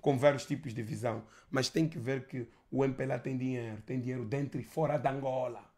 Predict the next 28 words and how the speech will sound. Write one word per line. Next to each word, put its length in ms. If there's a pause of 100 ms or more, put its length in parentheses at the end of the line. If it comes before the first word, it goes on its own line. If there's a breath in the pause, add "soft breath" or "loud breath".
(1300 soft breath)
E 240
ele 340
vai 320
fazer 420
tudo 240
por 160
tudo, 420 (240 loud breath)
porque 280
o, 120 (420)
o 60
Adalberto 640
da 140
Costa 360
Júnior 300
já 140
disse, 480 (260 soft breath)
vem 420
a 80
gerir 400
o 60
país 540
com 200
base 540 (180 loud breath)
de 140
fazer 480
manutenção 760
do 120
poder. 720